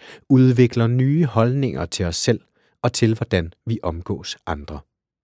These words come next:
At lytte opmærksomt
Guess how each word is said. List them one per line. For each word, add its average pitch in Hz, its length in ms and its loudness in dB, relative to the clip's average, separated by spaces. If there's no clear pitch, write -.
At 127 240 6
lytte 135 320 6
opmærksomt 123 720 4